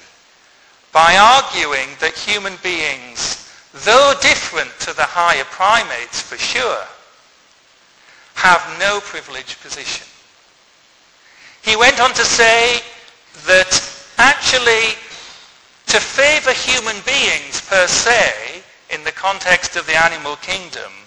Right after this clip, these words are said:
was to commit what he called speciesism, equivalent to the prejudices of racism and sexism and ageism.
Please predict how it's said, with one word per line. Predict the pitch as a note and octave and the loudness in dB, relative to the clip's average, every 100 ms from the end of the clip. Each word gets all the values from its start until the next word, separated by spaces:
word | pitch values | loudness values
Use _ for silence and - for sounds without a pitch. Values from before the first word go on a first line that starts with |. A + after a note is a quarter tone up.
| _ - - - | _ -20 -20 -12
was | F#3+ F3+ F#3 | 4 4 4
to | - G3+ | 0 -6
commit | - G#3 A3+ C4 G3 | -4 -2 2 2 2
what | G3+ G3+ - | 2 4 2
he | A3+ B3+ | -6 -10
called | - F#3 D3 C3 C#3 - - - | -6 -2 -2 -2 -4 -12 -18 -16
speciesism, | - - - A#3 A#3 - E3+ D3+ C#3+ C#3 F#3+ - B2+ A2 - - _ _ _ _ _ _ _ _ _ _ _ _ _ - | -8 -6 -4 -4 -2 -4 -4 -10 -12 -8 -4 -4 -4 -8 -16 -20 _ _ _ _ _ _ _ _ _ _ _ _ _ -20
equivalent | - - G#3+ A3 A3 G#3+ - - | -16 -4 -2 2 2 2 -6 -14
to | F3+ | -10
the | E3 | -12
prejudices | - F#3 F3+ F3 D3+ C#3+ - C#3 C3+ B2+ - - - - _ - | -2 -2 -2 -4 -6 -4 -6 -6 -6 -6 -8 -8 -18 -20 _ -2
of | C#3 | -2
racism | C#3 F3 G3 F#3+ D#3 C3+ B2+ A2+ A2+ - - - - | 0 -2 0 0 -2 -4 -6 -8 -12 -20 -20 -20 -6
and | C3+ | -4
sexism | B2+ - C3 - - A#2+ A2 G2 - _ _ _ - A2+ | -4 -4 -6 -6 -10 -10 -14 -16 -20 _ _ _ -10 -8
and | A#2 | -6
ageism. | D3+ E3 - A2+ F#2 | -6 -6 -10 -10 -10